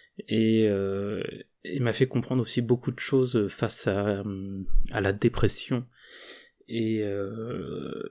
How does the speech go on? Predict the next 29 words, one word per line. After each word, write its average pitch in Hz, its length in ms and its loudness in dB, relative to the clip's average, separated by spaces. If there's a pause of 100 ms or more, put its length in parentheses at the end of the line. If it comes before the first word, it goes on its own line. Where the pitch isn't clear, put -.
(140)
et - 180 -6 (120)
comment, 120 600 2
euh, 110 180 0
enfin, 123 260 0
et 123 180 2
qu'on, 123 380 -2 (180)
qu'on, 117 220 2
qu'on 120 220 0
peut 151 160 4
ne 135 100 4
pas 113 160 4
être - 160 0
les 107 120 0
seuls 117 520 -2 (720)
à, 110 300 -4
à 117 140 -2
se - 120 2
sentir 113 380 2
mal 127 340 4
et 110 160 2
à 113 100 0
se - 140 0
sentir 120 460 6
incompris, 131 600 2 (100)
euh, 117 320 -2
dans 110 160 0
ce - 180 6
monde 123 280 8
d'adultes, 120 680 2